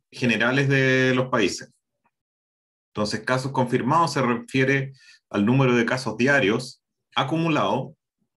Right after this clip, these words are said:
reportados como covid diecinueve positivos. Entonces, por eso yo, yo le digo esto confirmado. Luego están los casos recuperados, que eran casos confirmados que, eh, que, em,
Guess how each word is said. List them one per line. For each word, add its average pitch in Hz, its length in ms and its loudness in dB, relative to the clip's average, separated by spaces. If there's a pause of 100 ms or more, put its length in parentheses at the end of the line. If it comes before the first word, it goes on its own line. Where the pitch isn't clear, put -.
(460)
reportados 120 540 0
como 120 260 0
covid 113 240 0
diecinueve 117 500 0
positivos. - 640 -8 (100)
Entonces, - 260 -16
por 104 160 -4
eso 110 180 -2
yo, 107 240 -2
yo 101 140 -2
le 101 120 4
digo 104 240 2
esto 107 220 -4
confirmado. 101 720 -4 (1300)
Luego 117 240 2
están 120 240 -2
los 117 120 -2
casos 120 300 -4
recuperados, 120 680 -2 (1160)
que 104 400 0 (140)
eran 104 280 -2
casos 117 320 -4
confirmados 127 840 0
que, 113 500 0 (280)
eh, 98 720 0 (120)
que, 92 600 2 (260)
em, 85 880 -4